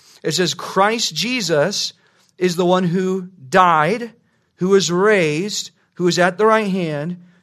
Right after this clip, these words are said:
who indeed is interceding for us." Paul's answer to your doubts and your fears about being condemned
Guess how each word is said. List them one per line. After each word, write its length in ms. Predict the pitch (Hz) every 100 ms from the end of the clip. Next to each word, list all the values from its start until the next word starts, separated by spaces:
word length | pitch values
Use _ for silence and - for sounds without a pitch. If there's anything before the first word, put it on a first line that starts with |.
| _
who 180 | 180 170
indeed 500 | 165 156 175 180 180
is 440 | 160 156 143 - _ _ _ -
interceding 960 | 180 175 175 - - 208 165 131 123 160 _ _ _ _
for 460 | _ - 180 165 123
us." 540 | 98 104 - - - - _ _ _ _ _ _ _ _ _ _ _ _ _ _ _ _ _ _ _ _ _ _ -
Paul's 260 | 156 175
answer 280 | 170 170 180
to 80 | 147
your 160 | 139
doubts 640 | 139 131 135 135 - - -
and 100 | 127
your 100 | 127
fears 380 | - 135 139 127
about 160 | 120
being 220 | 113 127
condemned 640 | 117 117 113 117 160 196